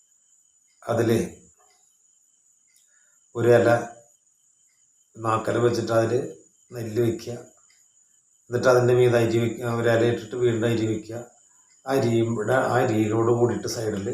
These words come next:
വിഷ്ണു, ഈ ഭഗവാന്റെ ഫോട്ടോ ചാരി വെക്കുക. ചുമരുമ മുട്ടിച്ചില്ലെങ്കിൽ കുറച്ച് ഇങ്ങട് നീക്കിയിട്ട് ചാരി വെക്കുക. ഒരു വടി എന്തെങ്കിലും കുത്തി കൊടുത്താൽ അവിടെ നിന്നോളാണ്.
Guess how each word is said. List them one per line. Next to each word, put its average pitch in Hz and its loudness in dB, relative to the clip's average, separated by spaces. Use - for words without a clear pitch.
വിഷ്ണു, - -18
ഈ 110 -4
ഭഗവാന്റെ 107 -2
ഫോട്ടോ - -12
ചാരി 107 -6
വെക്കുക. 110 -12
ചുമരുമ 107 -4
മുട്ടിച്ചില്ലെങ്കിൽ 107 -6
കുറച്ച് 113 -6
ഇങ്ങട് 120 0
നീക്കിയിട്ട് 104 -2
ചാരി 110 -2
വെക്കുക. 107 -4
ഒരു 110 -8
വടി 117 -2
എന്തെങ്കിലും 110 -8
കുത്തി - -12
കൊടുത്താൽ 120 -4
അവിടെ 135 0
നിന്നോളാണ്. 104 0